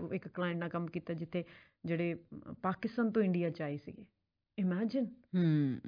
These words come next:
Speaker 1: And ਉਹਨਾਂ ਦੇ ਕਈ ਪਰਿਵਾਰ ਦੀ, ਅਹ, ਅਹ, ਅਹ, ਡੈਥ ਹੋਈ ਸੀਗੀ, ਅਹ, you know, ਗੋਲੀਆਂ ਵੱਜੀਆਂ ਸੀ। Like, how can you forget that? You know, it's like,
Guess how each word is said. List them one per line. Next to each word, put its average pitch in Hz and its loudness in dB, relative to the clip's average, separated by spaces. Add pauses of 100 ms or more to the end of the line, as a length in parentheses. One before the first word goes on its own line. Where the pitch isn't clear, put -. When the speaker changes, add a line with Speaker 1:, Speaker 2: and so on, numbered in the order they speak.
(140)
Speaker 1:
And 190 0
ਉਹਨਾਂ 208 2
ਦੇ 226 6
ਕਈ 226 6
ਪਰਿਵਾਰ 220 4
ਦੀ, 196 0
ਅਹ, 175 -4
ਅਹ, - -8 (220)
ਅਹ, 85 -10
ਡੈਥ 160 -2
ਹੋਈ 254 2
ਸੀਗੀ, 180 -4
ਅਹ, 175 -6 (100)
you 170 -4
know, 165 -2
ਗੋਲੀਆਂ 170 -2
ਵੱਜੀਆਂ 180 -6
ਸੀ। - -20 (1040)
Like, 196 -2 (140)
how 247 2
can 269 2
you 277 4
forget 202 -2
that? 170 -2 (180)
You 180 0
know, 294 2
it's - -4
like, 185 -2